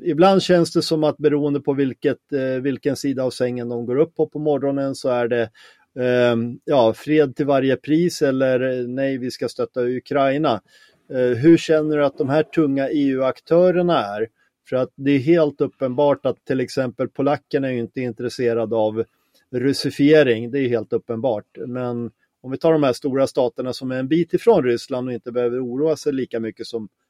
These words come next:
baltländerna och polackerna. V-, hur, hur känner du för det, de länderna som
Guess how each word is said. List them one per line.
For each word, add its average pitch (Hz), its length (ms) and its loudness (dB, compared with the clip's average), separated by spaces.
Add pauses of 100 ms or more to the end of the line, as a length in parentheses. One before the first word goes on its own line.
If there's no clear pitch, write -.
(160)
baltländerna 113 840 -4
och 113 160 -8
polackerna. 117 640 -6
V-, 123 300 -6 (420)
hur, 151 320 2
hur 151 160 4
känner 143 400 0
du 143 80 0
för 147 160 -2
det, 143 460 0
de 160 300 2
länderna 127 480 2
som 113 320 -2